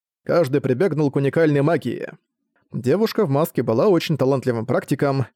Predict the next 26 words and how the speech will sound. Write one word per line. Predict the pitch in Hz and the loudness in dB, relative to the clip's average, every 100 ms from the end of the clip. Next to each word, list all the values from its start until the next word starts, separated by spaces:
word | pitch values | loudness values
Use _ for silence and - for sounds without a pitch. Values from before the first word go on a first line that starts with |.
| _ - | _ -4
но | 285 | 0
даже | 226 131 | 0 2
она | 131 208 | 2 2
на | 147 | 0
полпути | 127 123 123 147 | 0 -2 -2 0
потеряла | - 135 123 214 | -2 0 2 2
след | - 127 | 0 -2
девочки. | 117 127 120 - 117 - - - _ _ _ _ _ _ | 0 -2 -2 -4 -6 -8 -8 -16 _ _ _ _ _ _
Интеллигентный | - 120 110 120 127 160 143 127 | -10 -6 -2 0 0 -2 -2 -2
практик | - 180 147 | 0 0 -2
без | 123 - | -4 -6
проблем | - 123 214 180 | -2 0 0 0
следовал | 170 156 135 | 0 0 0
за | 123 120 | 0 0
парнем | 170 151 131 | 0 0 -2
в | |
черном | - 135 123 | -2 -2 -2
халате, | 117 127 180 - 139 123 - _ _ _ | -2 0 0 2 0 0 -6 _ _ _
вот | 131 139 | -4 0
только | 302 - | -2 0
его | 180 135 | 2 2
жертва | 127 254 156 | 0 0 0
обладала | 123 131 226 143 | 2 2 2 0
совершенно | - 120 127 262 190 | 0 -2 0 0 0
иным | 143 151 | 2 2
темпераментом. | 135 131 139 143 113 - - | 0 2 0 0 -2 -4 -6